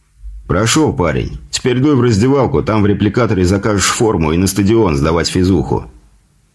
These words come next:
Я вышел из кабинета и подошёл к ближайшей панели плана здания. Набрал в поисковике «мужская раздевалка»,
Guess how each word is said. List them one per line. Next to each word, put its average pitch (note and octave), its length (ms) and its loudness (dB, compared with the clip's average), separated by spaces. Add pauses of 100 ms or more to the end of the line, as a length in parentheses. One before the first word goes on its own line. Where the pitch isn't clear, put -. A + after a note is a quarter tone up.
(580)
Я C#3+ 180 2
вышел C#3+ 340 2
из G2+ 100 0
кабинета G#2+ 680 0 (320)
и C#3+ 100 0
подошёл C#3+ 480 0
к B2 60 2
ближайшей A2+ 540 2
панели G2+ 460 0
плана F#2+ 340 0
здания. C2 720 0 (460)
Набрал G#2+ 320 -2
в C3 60 -4
поисковике G#2 840 0
«мужская G#2+ 560 0
раздевалка», G2 720 0